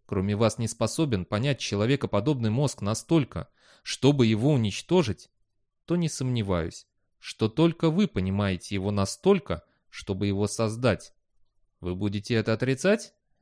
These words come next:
Фастеров покачал головой. «Не буду. Однако, мистер Бейли», таким мрачным его лицо стало впервые с момента их встречи,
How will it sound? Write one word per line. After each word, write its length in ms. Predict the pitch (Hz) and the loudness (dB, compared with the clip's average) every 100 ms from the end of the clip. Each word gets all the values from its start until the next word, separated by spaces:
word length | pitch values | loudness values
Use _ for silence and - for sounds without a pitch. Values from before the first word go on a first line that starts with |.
| _ _ _ - | _ _ _ -8
Фастеров 340 | 98 - 98 - | -6 -6 -10 -10
покачал 440 | - 98 110 95 | -6 -4 -2 -2
головой. 440 | 98 95 92 95 - _ _ _ _ _ _ _ | -2 -2 -4 -6 -14 _ _ _ _ _ _ _
«Не 260 | 101 151 185 | -4 0 0
буду. 440 | 165 160 156 165 _ _ _ _ _ _ _ _ - | 4 4 4 0 _ _ _ _ _ _ _ _ -6
Однако, 420 | 104 117 101 131 | -2 0 0 0
мистер 360 | 214 226 98 | 0 0 -4
Бейли», 460 | 92 92 87 87 - _ _ _ _ _ _ | -2 -4 -4 -6 -10 _ _ _ _ _ _
таким 320 | - 87 110 98 | -12 -8 -4 -2
мрачным 580 | 107 151 - 95 85 - - - - | 0 0 -2 -8 -12 -16 -20 -20 -6
его 260 | 95 95 104 | 0 2 2
лицо 260 | 104 110 | 2 0
стало 300 | - 104 98 | 0 0 -2
впервые 420 | - 104 101 131 | -2 -4 0 0
с 100 | 117 | 0
момента 400 | 101 92 107 101 | -4 -4 -4 -2
их 100 | 98 | -6
встречи, 580 | - - 104 95 - - | -6 -6 -4 -4 -8 -14